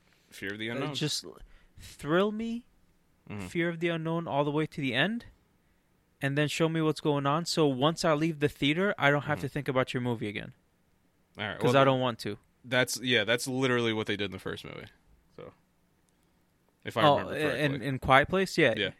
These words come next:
Speaker 2: Yeah? Okay,
Speaker 1: Yeah.
Speaker 2: that's per-, that's perfect.
Speaker 1: If I remember correctly, that's how they did it. It's like you don't see anything, and then at the end, it's revealed.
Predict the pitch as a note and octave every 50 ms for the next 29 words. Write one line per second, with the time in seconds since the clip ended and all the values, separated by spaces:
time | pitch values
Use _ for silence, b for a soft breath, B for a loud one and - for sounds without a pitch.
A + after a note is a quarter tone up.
0 | _ - _ C3+ C3 F3 A3 - _ _ _ _ _ _ - D#3 D#3+ - C#3+ F2
1 | - D#3 E3 - - G#3+ E3 E3 F#3+ G#3 G3+ - B3 C4 A#3 - A2+ G#2 - _
2 | _ - G#2 - B2+ A#2+ A#2+ A#2+ A#2+ A#2+ A2+ A2 G#2 - G#2+ G2 F#2+ - G2+ F#2
3 | F2+ F#2+ G2 - - G2 F#2 F2 E2+ F2 F#2 E2+ E2 A#1 G1+ G1+ - - - G#2+
4 | F#2+ F#2+ F#2+ G2 G2+ G2+ G2+ G2+ F#2+ - - A2+ G#2 G2+ G#2 G2+ - G#2+ G2+ G2
5 | F#2+ F#2+ G2 F#2+ F#2 F2+ - G2+ F#2+ F#2 F2+ F2+ - - F2+ F2 - C#2+ - -